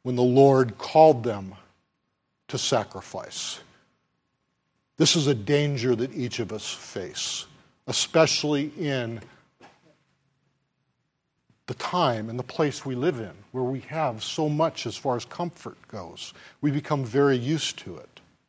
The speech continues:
We become attached to it. And similarly,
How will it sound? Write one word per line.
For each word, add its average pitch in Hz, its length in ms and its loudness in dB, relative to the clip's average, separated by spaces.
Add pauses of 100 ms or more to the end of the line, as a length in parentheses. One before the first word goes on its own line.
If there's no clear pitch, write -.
(1300)
We 123 140 -6
become 120 240 -4
attached - 680 0
to - 200 -12
it. - 180 -20 (1400)
And 123 120 -4
similarly, 151 760 8